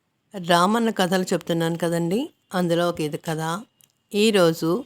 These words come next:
వినాయక చవితి. వినాయక చవితి శుభాకాంక్షలండి అందరికీని.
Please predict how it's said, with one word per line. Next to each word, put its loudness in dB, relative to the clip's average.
వినాయక -4
చవితి. -4
వినాయక 4
చవితి 0
శుభాకాంక్షలండి 0
అందరికీని. -4